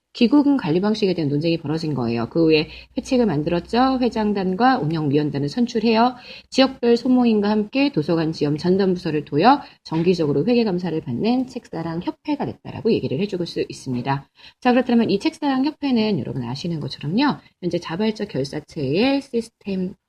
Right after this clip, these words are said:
다시 얘기해서 자발적 결사체가 공식 조직으로 운영되고 있는 것을 확인하실 수 있습니다. 처음에는 시스템 같은 거 그렇게 없었던 것 같아요. 근데 책사랑 협회에선 시스템이 보이죠. 결국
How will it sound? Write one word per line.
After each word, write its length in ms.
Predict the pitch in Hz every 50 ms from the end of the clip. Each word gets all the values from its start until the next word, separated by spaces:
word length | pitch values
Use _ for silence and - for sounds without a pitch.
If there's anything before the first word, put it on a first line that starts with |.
| _ _ _ _ _ _ _ _ _ _ _ _ _ _ _ _ -
다시 180 | 151 147 - 151
얘기해서 340 | 131 135 151 156 151 202 185
자발적 440 | - 151 139 147 143 143 - 143
결사체가 600 | 139 - 160 - 175 170 - - 139 143 220 247 - - - - _ _
공식 500 | _ 165 160 165 170 - 233 226 - -
조직으로 500 | - 151 151 147 165 156 - 135 135 131
운영되고 540 | - 156 170 170 165 156 143 131 - 131
있는 200 | 127 117 107 107
것을 340 | - 101 - - 220 233 240 -
확인하실 420 | 226 208 208 175 104 - - -
수 180 | - - - - -
있습니다. 560 | 151 143 - - 131 104 87 - 104 123 139 - - - - - - _
처음에는 520 | - - 370 381 392 392 370 359 349 359 339
시스템 360 | 349 359 349 - - 349 320
같은 260 | 311 302 - 277 254
거 80 | 247 240
그렇게 300 | - 185 180 - - -
없었던 420 | - - - 285 - - 196 165
것 80 | 147 127
같아요. 400 | 120 123 - - 131 123 107 -
근데 160 | - 143 -
책사랑 420 | - - - - 202 196 190 190 226
협회에선 420 | 226 - _ 208 170 170 165 151
시스템이 560 | - - 226 233 - - _ 185 151 135 -
보이죠. 500 | - - 143 147 139 - - 127 107 139 -
결국 500 | - 165 156 156 185 226 214 - -